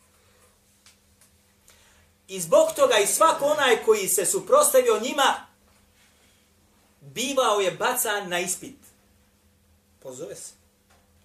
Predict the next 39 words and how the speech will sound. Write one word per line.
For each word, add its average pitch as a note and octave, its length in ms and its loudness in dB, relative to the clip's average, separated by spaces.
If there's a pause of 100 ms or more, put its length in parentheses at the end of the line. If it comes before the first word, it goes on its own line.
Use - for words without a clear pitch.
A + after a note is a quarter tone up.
(500)
Šta - 200 -18
kažeš E3+ 280 -12
za C#3 180 -16
Kur'an? C3+ 320 -18
Je G#2 60 -20
li G#2 60 -20
stvoren F3+ 280 -10
ili D#3 120 -8
nije D#3 160 -12
stvoren? - 280 -16 (300)
Stvoren. - 340 -14 (680)
Naš B2 160 -20
si. - 180 -20 (680)
Šta - 200 -16
kažeš F3+ 380 -10
za D3+ 80 -16
Kur'an? D3+ 280 -18
Je C3+ 60 -12
li C3 80 -12
stvoren F#3 340 -8
ili E3+ 80 -12
nije F3+ 140 -8
stvoren? C3 320 -10 (640)
Kaže, D#3 380 -12 (220)
Kur'an E3+ 300 -14
je D#3+ 60 -10
Allahov E3 300 -4
govor. C3 300 -6 (680)
I - 20 -14
samo F3 240 -12
stani C#3 240 -14
na B2 120 -14
tome. A2 180 -18 (200)
A E3+ 60 -16
dobro, F3+ 220 -12
prolaziš. - 520 -18 (540)
Šta F3 240 -14
kažeš G3 280 -10
za F3 100 -10